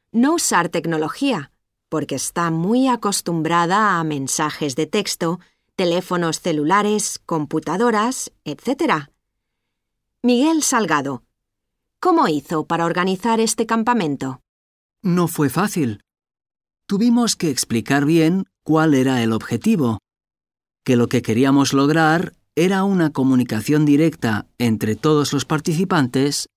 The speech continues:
Speaker 2: sin tecnología.
Speaker 1: Muy buen objetivo.
Speaker 2: La nueva generación está habituada a una comunicación constante con mensajes de texto y páginas de Internet. Por eso,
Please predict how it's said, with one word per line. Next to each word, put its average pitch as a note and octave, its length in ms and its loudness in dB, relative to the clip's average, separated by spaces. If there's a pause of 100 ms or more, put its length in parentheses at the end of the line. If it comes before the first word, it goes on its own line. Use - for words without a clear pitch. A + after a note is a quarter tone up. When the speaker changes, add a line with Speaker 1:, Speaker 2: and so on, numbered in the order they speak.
Speaker 2:
sin A2 340 0
tecnología. A2 800 0 (800)
Speaker 1:
Muy D#3+ 320 -2
buen F3+ 320 0
objetivo. F#3+ 720 0 (1400)
Speaker 2:
La E3+ 160 4
nueva G#3+ 280 2
generación A#2 960 0 (240)
está G3 440 0
habituada D3 840 2
a A#2+ 160 2
una E3 260 2
comunicación B2 800 0
constante C3+ 920 0 (100)
con A2+ 320 -2
mensajes G#2+ 800 -2
de A#2+ 100 -2
texto C3 720 -2 (140)
y A#2+ 240 0
páginas A#2 580 -2
de A2 120 -2
Internet. B2 560 0 (1080)
Por B2+ 180 4
eso, C#3 480 0